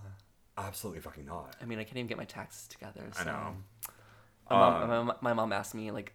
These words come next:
Speaker 2: this past week if I want, if I was ever gonna get a dog, and I said, "Mom, d-, do you know how long it's taken me to get my W two from my previous job?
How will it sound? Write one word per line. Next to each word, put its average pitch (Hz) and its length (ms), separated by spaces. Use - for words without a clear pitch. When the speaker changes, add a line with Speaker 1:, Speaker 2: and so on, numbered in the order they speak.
Speaker 2:
this 107 140
past - 320
week 110 260
if 110 120
I 95 60
want, - 300
if - 120
I 107 40
was 104 80
ever 110 140
gonna 113 140
get 101 80
a - 40
dog, - 360
and - 100
I - 40
said, - 260
"Mom, - 360
d-, - 80
do - 80
you 120 40
know 127 60
how 135 80
long 117 160
it's 110 100
taken 107 240
me 110 100
to - 60
get 107 100
my 110 80
W 107 320
two 110 240
from 117 100
my 107 80
previous 110 340
job? 131 320